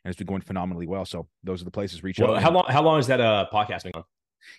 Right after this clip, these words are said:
Speaker 1: It's been going on since Ju-, June, I wanna say.
Speaker 2: Okay.
Speaker 1: And, uh, bro,
Speaker 2: I'm about, I'm
Speaker 1: it's
Speaker 2: about to
Speaker 1: been go-
Speaker 2: subscribe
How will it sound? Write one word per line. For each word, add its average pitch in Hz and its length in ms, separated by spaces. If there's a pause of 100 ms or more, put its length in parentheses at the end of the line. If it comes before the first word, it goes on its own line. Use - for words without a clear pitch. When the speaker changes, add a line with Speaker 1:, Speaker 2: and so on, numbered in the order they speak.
(100)
Speaker 1:
It's 139 140
been 233 120
going 175 200
on 143 100
since 113 240
Ju-, 104 420 (120)
June, 101 520
I 98 80
wanna 95 160
say. - 300 (420)
Speaker 2:
Okay. 92 280 (640)
Speaker 1:
And, 98 340
uh, 95 140
bro, 107 360 (720)
Speaker 2:
I'm 87 80
about, 104 100
I'm 117 40
Speaker 1:
it's 120 80
Speaker 2:
about 107 80
to - 60
Speaker 1:
been 113 100
go- 120 60
Speaker 2:
subscribe 87 540